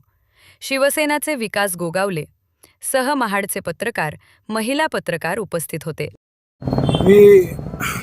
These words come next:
Speaker 2: आदरणीय दादांना सर्वप्रथम आमच्या पूर्ण गोगावले परिवाराच्या वतीने, तसंच मंत्री भरतशेठ गोगावले यांच्या वतीने, शिवसेना संघटनेच्या वतीने मी दादांना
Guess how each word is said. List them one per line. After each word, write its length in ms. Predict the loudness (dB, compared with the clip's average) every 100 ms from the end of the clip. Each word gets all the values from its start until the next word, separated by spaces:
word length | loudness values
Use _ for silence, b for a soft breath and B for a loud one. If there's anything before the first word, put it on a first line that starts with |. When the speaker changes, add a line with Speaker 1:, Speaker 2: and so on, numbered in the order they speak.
| -10 -12 -12 -10 -4
Speaker 2:
आदरणीय 380 | 4 6 6 4
दादांना 420 | 6 4 4 2
सर्वप्रथम 680 | 0 0 2 2 4 4 4 -6 -12 -14 -12 -14 -10
आमच्या 240 | -8 0 0
पूर्ण 280 | 2 2 2
गोगावले 400 | 2 6 6 6
परिवाराच्या 560 | 2 6 6 6 6
वतीने, 320 | 4 2 -2 -4 -10 -16 -16 -16 -14 -14 -14 -14 -10
तसंच 240 | 0 2 4
मंत्री 300 | 4 6 4
भरतशेठ 380 | 6 4 2
गोगावले 340 | 0 4 6 6
यांच्या 220 | 4 4
वतीने, 400 | 4 2 0 0
शिवसेना 400 | 0 -4 -4 -4
संघटनेच्या 640 | -4 0 2 4 4 6
वतीने 920 | 6 4 -4 -10 -14 -14 -14 -12 -12 -2
मी 60 |
दादांना 440 | 4 6 4 4